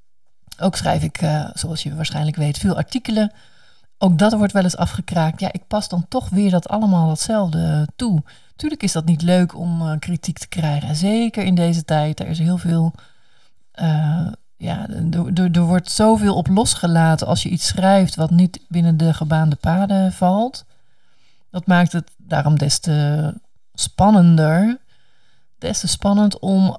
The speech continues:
ook echt te zeggen wat je werkelijk ergens van vindt. Maar blijf dat doen, want je kan alleen maar doen wat diep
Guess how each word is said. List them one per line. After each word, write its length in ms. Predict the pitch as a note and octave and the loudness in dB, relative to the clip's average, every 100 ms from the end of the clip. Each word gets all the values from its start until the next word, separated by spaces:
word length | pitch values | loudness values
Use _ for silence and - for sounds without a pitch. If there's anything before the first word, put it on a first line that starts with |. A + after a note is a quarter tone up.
| - | -6
ook 200 | F#3+ F3+ | -6 -4
echt 340 | - G3+ - | 0 0 0
te 100 | - | -2
zeggen 300 | F#3 G3 F3+ | 0 0 2
wat 160 | E3+ E3+ | 0 0
je 120 | E3 | 0
werkelijk 360 | F3+ G3 F3+ - | 0 0 -2 -4
ergens 300 | E3+ E3+ - | -4 -4 -2
van 160 | E3 | 0
vindt. 400 | D#3 G3+ C#3+ - - - - - - - | 2 2 2 -2 -16 -20 -20 -20 -16 0
Maar 140 | G#3+ | 2
blijf 240 | A3+ B3 | 4 4
dat 160 | - F#3+ | 2 0
doen, 240 | A#3+ G3+ | 2 4
want 260 | E3 E3 E3 | 4 2 0
je 140 | - F#3+ | -4 -4
kan 200 | A3 G#3 | 0 0
alleen 280 | G3 A3 G#3+ | 2 4 4
maar 140 | G3 | 4
doen 260 | F#3+ G3 F3+ | 4 4 4
wat 280 | F3+ - - | 2 -2 -16
diep 300 | - E3 G3 | -10 -4 -4